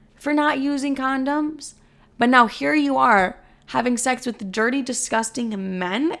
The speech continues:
and you're okay. Like, I was baffled. You guys, baffled. I was like, "Fuck you, you dumb bitch." But yeah,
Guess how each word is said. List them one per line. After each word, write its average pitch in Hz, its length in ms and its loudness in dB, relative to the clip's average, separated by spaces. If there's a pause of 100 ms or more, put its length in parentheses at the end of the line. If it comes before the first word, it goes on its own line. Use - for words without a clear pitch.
and 220 380 -2
you're 233 240 2
okay. - 320 -2 (100)
Like, 220 280 0
I 208 180 6
was 269 200 -4 (480)
baffled. 170 480 2 (260)
You 214 120 -4
guys, 220 240 2
baffled. 196 420 4
I 190 40 4
was 190 100 -2
like, 202 120 -6
"Fuck 330 480 6
you, 214 340 2
you 180 180 -2
dumb 175 320 0
bitch." 170 420 -2
But - 120 -6
yeah, 175 280 2